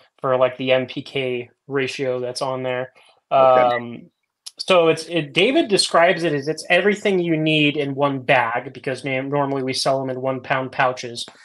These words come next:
Speaker 1: Um, so the microbe foods are everything you would need, uh, to feed microbes in, as far as David's, you know, opinion, as far as that goes, of what he fe-, feels feeding microbes should look like.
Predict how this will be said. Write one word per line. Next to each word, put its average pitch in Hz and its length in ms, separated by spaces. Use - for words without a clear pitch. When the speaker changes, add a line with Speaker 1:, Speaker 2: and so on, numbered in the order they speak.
Speaker 1:
Um, 117 520
so 131 560
the 135 100
microbe 151 460
foods 156 420
are 131 320
everything 185 440
you 160 120
would 139 160
need, 143 600
uh, 123 380
to 123 120
feed 143 300
microbes 131 800
in, 131 260
as 135 160
far 147 220
as 143 240
David's, 151 840
you 143 140
know, 127 160
opinion, 139 540
as 143 140
far 131 220
as 127 100
that 135 180
goes, 131 240
of 131 80
what 131 160
he 139 120
fe-, 135 360
feels 135 280
feeding 143 300
microbes 135 520
should 123 140
look 147 200
like. 123 300